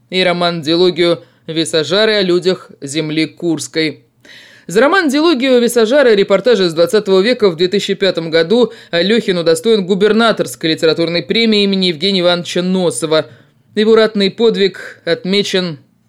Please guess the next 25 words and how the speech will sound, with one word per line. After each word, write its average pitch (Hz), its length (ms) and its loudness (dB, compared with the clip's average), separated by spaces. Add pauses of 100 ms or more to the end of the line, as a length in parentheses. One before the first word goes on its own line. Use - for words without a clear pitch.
(100)
Орденом 180 500 0
Отечественной 170 600 -4
войны 196 560 0 (520)
второй 170 340 -2
степени 185 560 -2
и - 20 -2
многими 175 400 -6
медалями. 170 640 0 (680)
Имя 254 240 2
поэта 233 380 2
и - 20 2
прозаика, 208 640 0
общественного 175 600 -2
деятеля 175 560 0
Алехина 190 680 -2 (180)
в 147 100 -16
две 160 120 -4
тысячи 165 220 -8
десятом 151 400 -6
году 180 240 0
присвоено 208 640 -2 (300)
областному 226 600 2
казенному 214 440 2
учреждению 208 580 0
культуры 226 680 -2